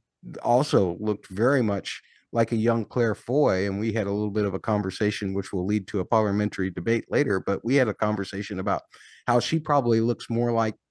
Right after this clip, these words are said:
the young Queen Elizabeth than even Claire Foy did. Um, so I loved all of that. On the other hand, uh, you addressed the big point, which is this is the end of Margaret's life. And as someone who, you know,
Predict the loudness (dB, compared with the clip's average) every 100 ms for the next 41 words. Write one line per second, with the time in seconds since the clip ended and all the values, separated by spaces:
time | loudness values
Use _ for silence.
0 | _ -2 0 2 2 4 2 0 -4 -2
1 | 2 4 2 2 2 2 2 0 -4 -20
2 | -16 0 4 6 4 2 4 2 2 2
3 | 2 0 -10 -14 _ _ -20 -20 _ -2
4 | 0 0 -2 -6 -12 -6 0 2 2 0
5 | -6 -2 0 2 2 0 0 -4 -8 -2
6 | 0 0 0 0 0 -2 -10 _ _ _
7 | _ _ -2 0 2 2 2 0 -2 -6
8 | _ _ -8 -6 -4 0 0 2 0 0
9 | -4 -2 -2 2 2 2 0 -2 2 2
10 | 2 0 0 2 0 0 0 0 -2 -8
11 | -10 0 2 4 2 0 0 0 0 -4
12 | -4 -2 0 -2 -4 -6 -6 _ -20 -20
13 | _ -4 0 2 4 4 2 2 0 -2
14 | -2 -2